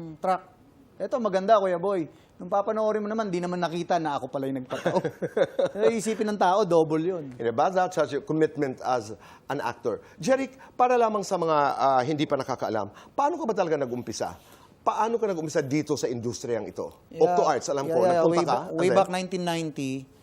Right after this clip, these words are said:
Speaker 1: ah, halos kabubukas lang ng Octo Arts. So, pumunta kami doon kasi Octo Arts, recording nga, recording studio, eh. So, nagbukas din sila sa film. So, it so happen, nandun kami para mag-audition kami. Ah,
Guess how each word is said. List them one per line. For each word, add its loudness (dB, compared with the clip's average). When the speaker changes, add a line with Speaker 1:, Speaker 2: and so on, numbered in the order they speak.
Speaker 1:
ah, 2
halos -2
kabubukas 0
lang -2
ng -6
Octo -8
Arts. -8
So, -6
pumunta -2
kami -2
doon -2
kasi -8
Octo 0
Arts, -6
recording 0
nga, -4
recording -4
studio, -4
eh. -6
So, -6
nagbukas -4
din -4
sila -2
sa -6
film. -2
So, -10
it -4
so 2
happen, 6
nandun 0
kami -2
para 4
mag-audition -4
kami. -6
Ah, 2